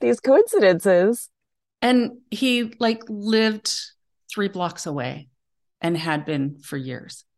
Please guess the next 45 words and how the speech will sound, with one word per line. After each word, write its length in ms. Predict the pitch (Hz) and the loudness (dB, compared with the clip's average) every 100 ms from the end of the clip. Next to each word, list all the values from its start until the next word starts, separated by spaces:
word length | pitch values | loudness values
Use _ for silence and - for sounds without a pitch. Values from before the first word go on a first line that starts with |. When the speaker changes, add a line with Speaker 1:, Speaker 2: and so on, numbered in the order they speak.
| - | -8
Speaker 1:
Okay. 320 | 196 185 - 175 | -6 -6 -6 0
Speaker 2:
And 180 | 175 | 2
I'd 180 | 151 147 | 0 0
never 360 | 170 175 165 160 | 0 0 0 -2
seen 260 | - 156 | -4 -2
him. 100 | 147 | 0
And 120 | 160 - | -2 0
it's, 280 | 214 202 - | 0 0 -2
it's 140 | 202 | -8
the 80 | 202 | -8
kind 200 | - 202 | -6 -4
of 60 | 196 | -4
community 380 | - 196 190 180 | -4 -4 -2 -2
where 220 | 175 170 | 0 2
I 100 | 175 | 0
just 180 | 196 - | -4 -6
would 140 | 190 | -6
walk 260 | 180 180 190 | 0 0 0
everywhere. 220 | 208 175 | -2 -2
I'd 140 | 139 135 | -2 -2
walk 200 | 139 139 | -6 -6
to 60 | |
get 120 | 143 | -6
my 100 | 151 | -6
groceries, 560 | 151 151 156 - 165 156 | -2 -2 -2 -4 -4 -8
et 80 | - | -8
cetera. 180 | 156 - | -10 -6
I'd 120 | 175 | -4
Speaker 1:
Yeah. 40 | 175 | -2
Speaker 2:
never 400 | 190 190 185 185 | -2 -2 -2 -4
seen 380 | - - 165 160 | -6 -4 -2 0
him 400 | 160 151 147 147 - - _ _ | 0 -2 -2 -4 -18 -20 _ _
in 160 | 170 165 | 0 2
that, 240 | 156 147 - | 0 -4 -4
in 140 | 165 165 | -2 -2
the 100 | 151 | -2
community 680 | - 147 147 147 - - - _ - | -2 -2 0 -2 -6 -12 -16 _ -10
Speaker 1:
Uh-huh. 140 | 151 | -6
Speaker 2:
before. 500 | 147 156 123 139 135 _ _ | -4 -4 -4 -6 -10 _ _
Um, 400 | 160 147 147 151 _ | -2 -2 -2 -8 _
but 540 | - 143 156 139 139 - _ _ _ _ _ _ _ _ | -2 2 2 0 -2 -8 _ _ _ _ _ _ _ _
as 240 | 196 208 214 | 0 2 0
we 100 | 208 | -4
came 340 | - 226 220 | 0 2 2
to, 200 | 214 202 | 0 -6